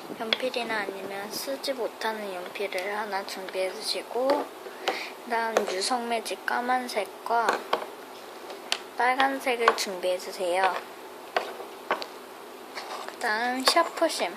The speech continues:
아니면 못 쓰는 거 하나만 고르시면, 하나만 쓰시고 됩니다.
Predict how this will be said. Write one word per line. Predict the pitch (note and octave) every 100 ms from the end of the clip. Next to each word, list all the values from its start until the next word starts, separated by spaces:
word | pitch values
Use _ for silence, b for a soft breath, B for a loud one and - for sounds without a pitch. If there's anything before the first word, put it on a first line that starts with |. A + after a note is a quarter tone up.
| - -
아니면 | G#3 G#3 G#3+ G#3+ A3 G#3+
못 | G3 F#3
쓰는 | - A3+ A3 G#3+ - -
거 | G3+
하나만 | A3+ C4 C4+ C4 A#3 A3
고르시면, | - - G3 G3+ G#3 F#3+ - - B B B
하나만 | - C4 C4 B3 A3+ A3 A3 A3+
쓰시고 | A3+ - A3+ A#3+ - F#3+ - - - - A#3+ B3+ -
됩니다. | - - - E3+ F#3+